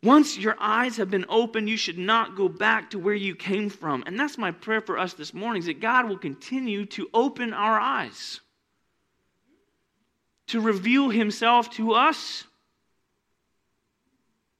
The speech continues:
to enable us to be lights in a dark world,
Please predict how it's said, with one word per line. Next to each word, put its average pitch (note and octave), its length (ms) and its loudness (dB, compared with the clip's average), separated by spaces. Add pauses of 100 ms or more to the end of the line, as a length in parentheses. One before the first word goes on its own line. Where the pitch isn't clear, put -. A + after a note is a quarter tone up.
(560)
to E3+ 160 -4
enable E3+ 440 4
us - 480 -6 (520)
to C#3 80 -16
be C#3+ 140 -4
lights E3 580 -4 (200)
in C#3+ 80 -14
a B2+ 80 -8
dark D3 320 -2
world, B2 460 -6